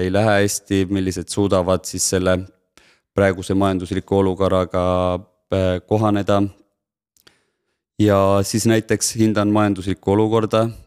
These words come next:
ehk siis kui on ettevõttel pikem ajalugu, vaatan, kuidas tal eelmiste kriiside ajal läks, äh, kaalun läbi riskid, igasugused poliitilised riskid, äh,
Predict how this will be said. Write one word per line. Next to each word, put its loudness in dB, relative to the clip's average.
ehk -2
siis -2
kui 0
on 2
ettevõttel -2
pikem -2
ajalugu, 2
vaatan, 0
kuidas 0
tal -2
eelmiste 0
kriiside 0
ajal 0
läks, -4
äh, 2
kaalun 4
läbi 2
riskid, 0
igasugused -4
poliitilised 0
riskid, -2
äh, 2